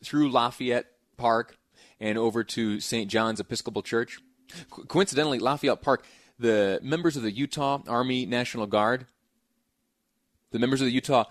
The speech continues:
Army National Guard who were deployed to Washington, D C,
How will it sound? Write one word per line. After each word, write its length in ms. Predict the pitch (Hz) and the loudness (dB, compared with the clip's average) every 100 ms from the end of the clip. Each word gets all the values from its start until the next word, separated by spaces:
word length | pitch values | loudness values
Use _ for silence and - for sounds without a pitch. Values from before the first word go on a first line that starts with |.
| - - | -6 -4
Army 280 | 127 131 113 | -2 0 -2
National 480 | 120 123 - 117 101 | -2 -2 -4 -6 0
Guard 460 | 113 117 113 101 | 2 4 2 -2
who 360 | 113 113 107 95 _ _ _ _ _ _ _ _ _ _ _ _ _ _ - | -2 0 0 -2 _ _ _ _ _ _ _ _ _ _ _ _ _ _ -2
were 180 | 113 110 | 0 0
deployed 720 | 104 - 147 151 101 98 - _ _ | -2 -2 2 4 4 0 -8 _ _
to 180 | - 156 | 0 0
Washington, 500 | 123 123 123 127 110 | 2 0 -2 -6 -6
D 160 | 104 98 | -6 -6
C, 500 | - 131 90 87 | -4 -2 -4 -6